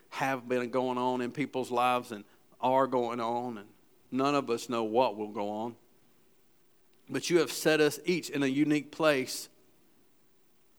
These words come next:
You have sovereignly designed the people that we rub shoulders with and the people that we are going to rub shoulders with.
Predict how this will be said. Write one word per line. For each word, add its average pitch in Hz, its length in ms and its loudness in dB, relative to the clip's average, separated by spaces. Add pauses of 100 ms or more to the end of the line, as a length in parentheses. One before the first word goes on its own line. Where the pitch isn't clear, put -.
(300)
You 185 160 4
have 170 120 6
sovereignly 160 640 6
designed 156 480 2
the 156 60 -2
people 156 600 2 (640)
that 120 140 2
we 151 140 6
rub 151 240 6
shoulders 123 640 0
with 117 380 -2 (200)
and 135 100 0
the 139 60 2
people 165 440 2
that 139 160 4
we 151 140 2
are 135 120 2
going 143 420 0
to - 100 -8
rub 113 220 -4
shoulders 113 480 -6
with. 107 280 -8